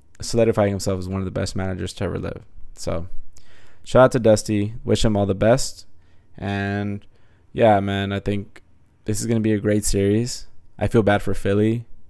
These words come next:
You know, Bryce Harper, uh, Trey Turner, Kyle Schwarber, they balled out and they just didn't get hot. And they lost the momentum. And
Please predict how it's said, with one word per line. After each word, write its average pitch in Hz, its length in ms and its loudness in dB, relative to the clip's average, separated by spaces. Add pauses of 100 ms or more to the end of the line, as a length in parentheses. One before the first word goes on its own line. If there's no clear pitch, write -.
(120)
You 101 120 -4
know, 101 360 -2
Bryce 98 260 2
Harper, 98 540 0 (500)
uh, 92 220 -2
Trey 101 260 0
Turner, 98 640 -2 (100)
Kyle 101 220 0
Schwarber, 101 340 -4
they 110 140 0
balled 107 340 4
out 113 300 4
and 92 260 -8 (140)
they 95 100 -6
just 98 380 -8
didn't 104 240 0
get 104 160 0
hot. 107 320 -2
And 95 80 -10
they 95 80 -6
lost 98 300 -6
the 101 60 -6
momentum. 101 560 -4
And 98 180 -6